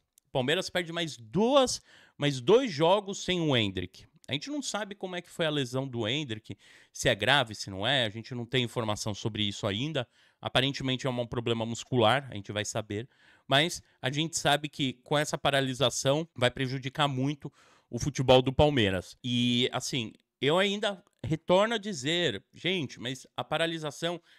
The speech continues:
acaba favorecendo em que a ajuda? Né? É uma coisa ética. É isso que eu penso, é uma coisa ética. Isso daí concordo. Agora, é uma coisa que vai beneficiar os clubes, Gaúcho? Não vai, gente. No final, não vai. Pelo contrário,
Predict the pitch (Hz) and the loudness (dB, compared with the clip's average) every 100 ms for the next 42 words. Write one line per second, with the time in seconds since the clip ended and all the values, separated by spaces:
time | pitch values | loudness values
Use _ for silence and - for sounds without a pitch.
0 | _ - - 151 143 - 220 190 180 156 | _ -6 -2 -2 0 2 2 2 -2 -2
1 | - 185 185 - 208 202 - 185 143 127 | -2 -2 -4 -8 -10 -4 2 4 6 4
2 | 110 113 131 110 92 - _ _ _ _ | 2 0 0 0 -4 -6 _ _ _ _
3 | - 110 110 - 156 170 165 170 143 170 | -10 -8 -6 -4 -2 -4 -6 -6 -4 -6
4 | - 165 147 - - 107 90 _ - 147 | -2 0 0 -2 -14 -14 -14 _ -4 -2
5 | 202 202 208 214 208 120 98 - 110 117 | -2 -4 -6 -4 0 0 -2 -4 -4 -4
6 | - 131 180 113 101 - - _ - 98 | -4 0 0 0 -2 -8 -20 _ -20 -10
7 | 104 98 - 311 220 113 92 92 - _ | -6 -6 -6 -6 0 0 0 -10 -18 _
8 | _ _ - 107 123 - 123 139 139 147 | _ _ -4 0 0 0 0 0 -2 -2
9 | 143 139 139 131 123 185 208 - - 139 | -2 -4 -2 -2 0 -2 -4 -6 0 0
10 | 127 110 - - 175 127 104 - _ - | 0 -6 -8 -2 0 -2 -6 -10 _ -20
11 | _ _ - 127 147 120 113 - - 381 | _ _ 0 2 2 0 -6 -10 -10 2
12 | 220 165 123 104 87 - - _ - 226 | 6 6 4 -2 -10 -14 -20 _ -8 -6
13 | - 226 196 214 247 190 131 101 - 233 | -4 0 0 0 -2 0 0 0 -4 -4
14 | 214 269 254 208 170 107 | -2 -2 -2 4 4 2